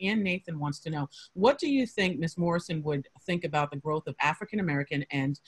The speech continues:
African women writers who write in the science fiction fantasy world, and did she mentor any of them? As quickly as we can, get an answer.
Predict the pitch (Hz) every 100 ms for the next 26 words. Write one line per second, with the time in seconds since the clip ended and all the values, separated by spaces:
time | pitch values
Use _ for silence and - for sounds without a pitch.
0 | - - 151 202 240 240 214 180 165 156
1 | 147 147 135 - 160 143 156 156 156 143
2 | - 170 185 190 - 170 - 151 170 170
3 | 160 165 170 151 156 147 - - - 151
4 | 160 - 147 151 160 156 - 143 131 120
5 | 90 - _ _ - 143 - 220 _ _
6 | - 202 170 160 147 143 123 127 131 117
7 | 113 - -